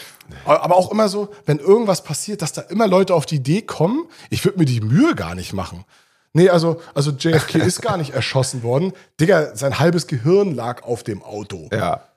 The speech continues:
Speaker 1: Der ist erschossen worden.
Speaker 2: So.
Speaker 1: So, weißt du, das, äh, ja,
Speaker 2: Okay,
Speaker 1: ich
Speaker 2: komm weiter.
Speaker 1: Ja.
Speaker 2: Wir haben nicht, wir dürfen die nicht so ausschlachten. Warum, <laughs> wie ganz geil. <laughs> Warum haben Supermärkte keine Kuschelzone für gestresste Erwachsene?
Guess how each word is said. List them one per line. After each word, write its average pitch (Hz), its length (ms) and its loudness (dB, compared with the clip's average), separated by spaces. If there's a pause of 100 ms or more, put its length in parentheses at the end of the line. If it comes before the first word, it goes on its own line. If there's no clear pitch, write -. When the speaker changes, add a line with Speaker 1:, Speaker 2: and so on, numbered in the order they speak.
(600)
Speaker 1:
Der 139 100 -2
ist 180 140 -2
erschossen 139 420 -4
worden. 90 440 -4
Speaker 2:
So. - 220 -20 (220)
Speaker 1:
So, 139 380 -2
weißt 117 220 -6
du, 170 120 -6
das, 131 320 -8
äh, 95 220 -10 (120)
ja, - 200 -18
Speaker 2:
Okay, - 140 -8
Speaker 1:
ich - 40 -4
Speaker 2:
komm 107 160 0
weiter. 104 300 0 (100)
Speaker 1:
Ja. 92 140 -4
Speaker 2:
Wir 101 60 0
haben 120 60 0
nicht, 131 280 -2
wir 110 80 -4
dürfen 123 260 0
die 123 80 0
nicht 127 140 -2
so 101 80 -4
ausschlachten. 95 480 -4 (240)
Warum, 139 360 2 (140)
<laughs> - 140 -8
wie - 340 -2
ganz - 320 -4
geil. - 300 -10 (400)
<laughs> - 1200 -4
Warum 185 460 0
haben 127 240 0
Supermärkte 104 880 -4 (240)
keine 135 240 -2
Kuschelzone 131 680 -2
für 95 140 -8
gestresste - 500 -4
Erwachsene? - 560 -2